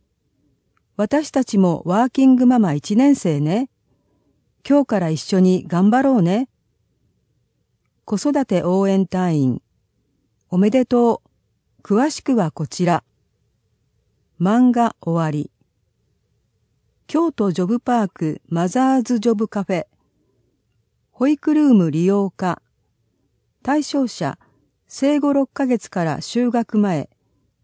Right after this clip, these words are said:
要予約。働きたい女性のための総合窓口。子育て中の方を中心に、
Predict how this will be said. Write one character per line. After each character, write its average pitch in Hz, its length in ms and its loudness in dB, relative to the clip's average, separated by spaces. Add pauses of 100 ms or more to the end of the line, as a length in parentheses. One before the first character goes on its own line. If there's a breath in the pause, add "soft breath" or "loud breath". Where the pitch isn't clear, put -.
要 240 300 0
予 160 140 -4
約。 151 440 -8 (1900)
働 302 420 -2
き - 100 -18
た 320 160 0
い 277 100 2
女 202 120 -2
性 226 240 0
の 220 140 4
た 208 120 -2
め 208 140 4
の 160 200 2
総 233 260 0
合 240 260 2
窓 208 260 0
口。 151 380 -8 (960)
子 214 140 -6
育 294 260 0
て 302 140 -2
中 285 240 2
の 269 100 4
方 262 300 -2
を 214 100 0
中 185 220 -2
心 175 280 -2
に、 170 240 -2